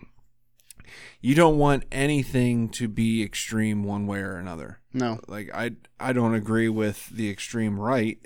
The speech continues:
Speaker 1: just as much as I don't agree
Speaker 2: Exactly.
Speaker 1: with the extreme left.
Speaker 2: Yeah.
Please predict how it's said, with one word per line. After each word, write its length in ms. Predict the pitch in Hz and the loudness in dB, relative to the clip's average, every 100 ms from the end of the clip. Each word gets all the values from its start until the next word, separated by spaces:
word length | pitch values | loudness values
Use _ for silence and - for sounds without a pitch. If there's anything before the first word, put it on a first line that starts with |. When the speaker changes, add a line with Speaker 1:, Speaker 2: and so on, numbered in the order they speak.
| 101 | -8
Speaker 1:
just 260 | 110 104 | -6 -6
as 140 | 110 104 | -8 -4
much 240 | 110 104 | -4 -4
as 80 | 104 | -6
I 80 | 101 | -6
don't 260 | 104 107 | -4 -4
agree 240 | 104 98 104 | -4 -4 -4
Speaker 2:
Exactly. 380 | 101 127 113 107 | 0 0 0 -4
Speaker 1:
with 80 | |
the 40 | 110 | -6
extreme 300 | 110 107 101 | -6 -6 -4
left. 180 | 131 131 | -2 0
Speaker 2:
Yeah. 200 | 120 | 0